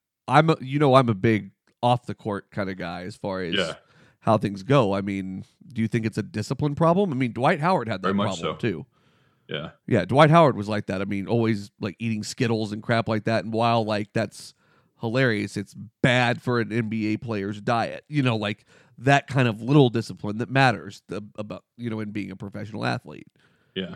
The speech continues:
Speaker 1: And I mean, he's,
Speaker 2: And also
Speaker 1: he's averaging this year twenty-four, uh,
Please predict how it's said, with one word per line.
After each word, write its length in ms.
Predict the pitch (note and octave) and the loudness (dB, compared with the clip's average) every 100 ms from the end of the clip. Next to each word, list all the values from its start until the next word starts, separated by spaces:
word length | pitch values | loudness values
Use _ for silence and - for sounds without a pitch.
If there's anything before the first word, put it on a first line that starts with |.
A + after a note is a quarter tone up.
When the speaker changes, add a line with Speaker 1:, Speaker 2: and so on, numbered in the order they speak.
| - | -2
Speaker 1:
And 80 | C3+ | 2
I 40 | |
mean, 120 | D3 | 4
he's, 80 | C#3 | 6
Speaker 2:
And 80 | D3 | 6
also 340 | F3 E3+ - C3 | 6 4 -4 -6
Speaker 1:
he's 220 | D3 C#3+ | -4 2
averaging 460 | D#3+ D#3+ E3 C#3+ | 4 4 0 0
this 220 | B2+ A#2+ C3+ | -2 -2 0
year 120 | B2 | -2
twenty-four, 1120 | - B2+ C3 A#2+ - - A#2+ A#2 A2+ A#2 G#2+ _ _ _ _ _ - | -2 -4 -2 -4 -8 -6 -2 0 0 0 -2 _ _ _ _ _ -4
uh, 380 | A2 G#2+ G2+ | 0 2 2